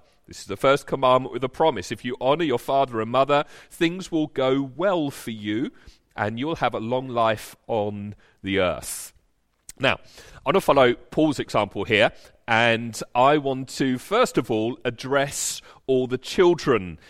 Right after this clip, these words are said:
in the room. Now, to do that, for the sake of clarity, uh, I guess I do need to define who the children are. Some of you, you may beg to differ on this, but really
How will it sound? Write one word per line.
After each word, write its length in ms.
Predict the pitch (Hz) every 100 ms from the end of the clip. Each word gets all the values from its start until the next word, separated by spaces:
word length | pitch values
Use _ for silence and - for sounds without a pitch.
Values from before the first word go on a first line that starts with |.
| _ -
in 180 | 123 113
the 100 | 113
room. 320 | 104 90 80
Now, 160 | 110
to 120 | 135 147
do 200 | 247 220
that, 300 | 104 131 -
for 100 | 127
the 80 |
sake 240 | 131 170 175
of 120 | 175
clarity, 680 | - 127 110 - 104 117 - - - - _
uh, 180 | 135 127 -
I 60 | 127
guess 220 | 151 -
I 60 | 139
do 180 | 127 185
need 220 | 170 139
to 100 | 139
define 1000 | - 135 - - 160 127 107 107 127 143 - - _ -
who 260 | 175 139 127
the 140 | 131
children 800 | - - 139 123 127 110 120 123 - - _ _
are. 500 | 175 165 120 92 76 - _ -
Some 220 | 151 151
of 120 | 147
you, 280 | 139 143 143 - - -
you 280 | 107 107
may 340 | 107 131 131 120
beg 480 | 98 131 127 113 -
to 460 | - 120 110 104 -
differ 360 | - 190 - 135
on 140 | 107
this, 420 | 110 156 - - - - - _
but 260 | 151 139 135
really 300 | 156 165